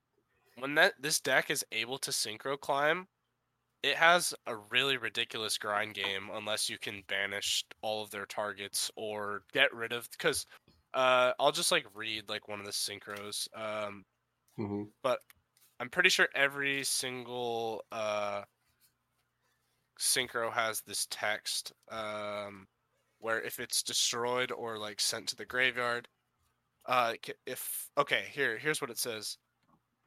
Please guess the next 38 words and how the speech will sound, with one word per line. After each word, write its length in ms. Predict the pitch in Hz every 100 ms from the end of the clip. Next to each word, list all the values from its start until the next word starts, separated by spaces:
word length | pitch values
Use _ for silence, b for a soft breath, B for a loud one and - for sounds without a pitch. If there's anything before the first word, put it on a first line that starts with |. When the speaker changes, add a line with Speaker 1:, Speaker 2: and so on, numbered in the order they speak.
| _
Speaker 1:
If 120 | - -
a 40 |
synchro 480 | - 233 254 240 202
monster 460 | 156 147 156 -
in 100 | 139
your 100 | 131
possession 520 | 127 135 131 131 - 131
whose 160 | 135
original 400 | 110 120 127 120
level 340 | 110 113 123 -
is 160 | 120
eleven 500 | 113 107 123 131 131
is 220 | - 113 -
destroyed 440 | 113 - 127 120
by 120 | 113
battle 380 | 107 113 123 123
or 160 | 107 123
an 80 | 117
opponent's 380 | 110 123 113
card 220 | - 131 120
effect 340 | - 117 -
while 220 | 107 110
this 180 | 104 107
card 240 | - 107
is 120 | 107 107
in 60 |
your 120 | 104
graveyard, 360 | 98 117 113 113
you 60 | 107
can 140 | 104
banish 320 | 104 110 -
one 80 | 113
other 180 | 107 104
zombie 340 | 107 104 107
monster 280 | 104 104 -
from 140 | -
your 100 | 104
graveyard, 480 | 95 104 101 104 98